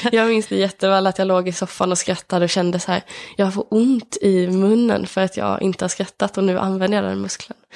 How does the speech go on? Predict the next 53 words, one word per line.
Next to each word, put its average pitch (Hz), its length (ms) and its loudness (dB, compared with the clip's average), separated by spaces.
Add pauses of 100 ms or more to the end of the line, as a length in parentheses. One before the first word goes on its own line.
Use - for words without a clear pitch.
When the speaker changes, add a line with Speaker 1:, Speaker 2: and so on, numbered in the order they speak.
(320)
Speaker 2:
Så 220 60 0
att, - 220 -6
eh, 202 80 2 (100)
ja, 220 280 0 (140)
så 214 160 2
på 226 100 -2
så 254 160 2
sätt 220 180 0
var 180 80 -2
det 175 60 -4
jättefint 202 720 -2
på 202 80 -2
många 196 260 0
Speaker 1:
Ah. 220 40 0
Speaker 2:
sätt. 220 260 -4 (560)
Men, 196 480 2
eh, 190 300 0
både 208 300 4
nu 202 160 2
i 185 40 2
efterhand 185 640 -2 (100)
när 190 120 2
jag 175 100 2
tänker 185 240 -2
tillbaka 185 380 -2
själv 214 460 0
och - 300 -4
när 185 60 -2
jag 185 100 -2
pratat 185 320 -6
med 185 120 -2
mamma 180 280 0
och 180 60 -8
pappa - 480 -2 (480)
så 190 200 2
vet 180 360 2
jag 175 100 4
att - 360 -6 (320)
det 196 140 2
också - 440 -2
var 180 120 4
lite 175 280 0
sådär, 175 280 2
jag 180 140 2
skulle 180 200 0
gå 185 100 0
upp - 280 -6
ett 208 140 -4
visst - 240 -2
antal 185 600 0 (480)
kilon 175 540 2
per 180 160 0
vecka - 600 -4